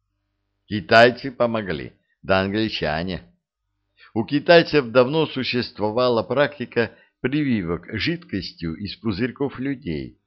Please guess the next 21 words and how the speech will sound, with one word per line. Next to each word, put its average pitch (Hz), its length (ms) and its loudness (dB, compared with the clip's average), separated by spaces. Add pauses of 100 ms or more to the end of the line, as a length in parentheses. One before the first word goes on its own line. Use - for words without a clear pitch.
(200)
уже 151 340 4
переболевших 143 760 0
оспой. 73 520 -4 (720)
А 95 180 6
у 98 120 4
англичан 98 760 -2 (340)
существовала 107 880 -2
примета, 87 840 -6 (220)
что - 260 0
доярки, 113 920 0
переболевшие 120 680 0
коровьей 113 680 -2
оспой, 110 640 -4 (380)
болезнью – 110 840 0 (560)
коя 117 480 4
для 104 160 -2
человека 110 500 0
не 110 120 0
опаснее 110 540 2
обычной 110 380 -4
простуды, 82 840 -6